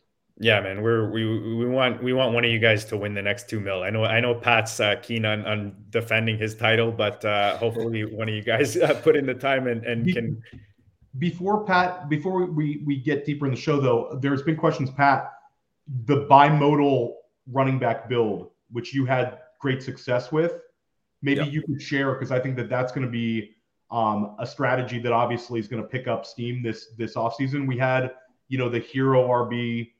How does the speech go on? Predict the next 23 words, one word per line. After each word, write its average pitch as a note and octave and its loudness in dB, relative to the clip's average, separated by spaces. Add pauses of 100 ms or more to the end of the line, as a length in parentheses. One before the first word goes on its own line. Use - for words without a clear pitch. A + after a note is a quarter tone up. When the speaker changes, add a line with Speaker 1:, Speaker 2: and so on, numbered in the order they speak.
(200)
Speaker 2:
we A#2 -4
had A#2+ -2
the A#2 -4
zero A#2+ -2
R A2+ 0
B, A#2 -4
and A#2 -6
now A#2 -2
we A2+ -2
have A#2 -4
the A2 -6
bimodal A2 0
R G2 -14
B. F#2+ -14
Maybe G#2 -8
you G#2 -12
could G#2+ -18
kinda G#2+ -10
talk - -8
about F#2+ -14
that F#2+ -14
a - -16
little F#2+ -16